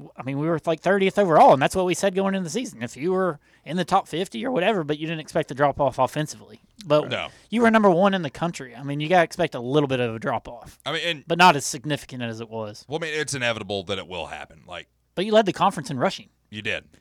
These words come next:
Speaker 1: And that usually is a time eater, time waster, you know, and stuff. But, you know, but, and the offenses were good we played against. Let's be honest, too. I mean, some of them were good, you know, so.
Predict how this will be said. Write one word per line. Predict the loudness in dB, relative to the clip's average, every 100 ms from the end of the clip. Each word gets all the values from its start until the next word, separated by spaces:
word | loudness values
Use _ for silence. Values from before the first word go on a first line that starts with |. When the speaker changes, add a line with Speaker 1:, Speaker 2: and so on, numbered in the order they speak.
| _ -6
Speaker 1:
And | 0
that | 0 0
usually | -8 -6 -4 -2
is | -2
a | -2 -6 -6
time | -2 0 0
eater, | -2 -6 -8
time | -6 -4 -4
waster, | -4 -8 -12 -16
you | -12 -8
know, | -6 -6
and | -8
stuff. | -8 -10 -10 -10
But, | -10 -10 _ _ _ _ _ _ _ _ -4
you | -2
know, | 0 -2 -4 _ _ 4
but, | 4
and | 6 6
the |
offenses | 8 8 4 -6 -2
were | 2
good | 4 2
we | 0
played | 2 0
against. | 0 -8 -10 -14
Let's | -14 -12
be | -4
honest, | 0 0 -2
too. | -6 -8
I | -8
mean, | -8
some | -4 -2
of |
them | -2
were | -2
good, | -2 -4 -6 _ _ _
you | -10 -8
know, | -8 -8
so. | -8 -6 -6